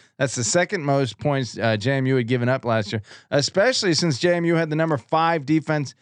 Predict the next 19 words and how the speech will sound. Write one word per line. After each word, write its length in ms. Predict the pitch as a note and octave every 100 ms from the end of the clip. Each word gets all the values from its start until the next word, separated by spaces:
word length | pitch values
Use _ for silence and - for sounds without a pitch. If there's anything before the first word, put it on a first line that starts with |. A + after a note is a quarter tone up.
| _ _ _
in 100 | D3
the 80 | D3
country 640 | A#2+ G3+ B3+ F3 C#3+ A#2+ - _ _ -
overall. 600 | D#3 C#3 D3 D3+ D#3+ - _ _
And 220 | C#3+ C#3+
m-, 180 | D3 C3+
maybe, 300 | C3+ D#3+ E3
and 120 | A#2+
I 80 | B2
thought 300 | A#2 F3+ G3+
running 300 | A#2 D3+ B2+
defense 400 | G2 G#2 A2+ G#2+
was 100 | G#2+
J 120 | F#2+ A#2+
M 160 | A2
U 100 | A2
specialty, 540 | G2+ C3 C3 G#2 G#2 F2+
but 180 | G2
maybe, 400 | F#2 A#2 C3 C3